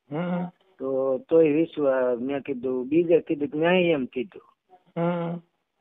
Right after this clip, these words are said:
Speaker 2: તો પછી ઈ સાધુ છે ને,
Speaker 1: હમ.
Speaker 2: અને વાડી એક છોકરી બીજી ધૂણી.
Speaker 1: હમ.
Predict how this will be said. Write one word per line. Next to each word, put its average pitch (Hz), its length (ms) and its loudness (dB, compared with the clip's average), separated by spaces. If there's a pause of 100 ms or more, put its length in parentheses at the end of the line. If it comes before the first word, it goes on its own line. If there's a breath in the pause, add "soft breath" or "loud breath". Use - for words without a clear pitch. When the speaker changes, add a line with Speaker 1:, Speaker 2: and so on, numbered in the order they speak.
(680)
Speaker 2:
તો 131 180 -2
પછી 143 320 -6
ઈ 147 280 0
સાધુ 160 420 2
છે 196 160 0
ને, 147 300 -2 (360)
Speaker 1:
હમ. 156 200 0 (460)
Speaker 2:
અને 131 300 -4
વાડી 160 380 4
એક 160 180 4
છોકરી 170 400 0
બીજી 147 280 0
ધૂણી. 127 480 -2 (580)
Speaker 1:
હમ. 175 400 -2